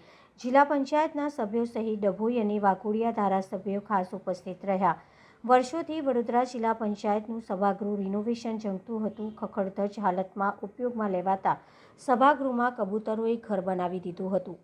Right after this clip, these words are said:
આ સાથે વાતાનુકૂલનની કોઈ વ્યવસ્થા ન હતી, જેના કારણે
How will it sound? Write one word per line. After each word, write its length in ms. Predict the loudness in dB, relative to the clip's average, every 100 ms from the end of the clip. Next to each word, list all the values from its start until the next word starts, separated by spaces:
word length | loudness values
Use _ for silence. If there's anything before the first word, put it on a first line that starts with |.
| 4
આ 120 | 4
સાથે 360 | 6 0 0 0
વાતાનુકૂલનની 920 | 2 2 -2 -4 -4 -2 -2 -2 -4
કોઈ 240 | 0 0
વ્યવસ્થા 520 | 0 0 -2 -2 -2 0
ન 100 | 0
હતી, 380 | -2 -2 -4
જેના 300 | -6 -6 -4
કારણે 420 | -2 0 2 0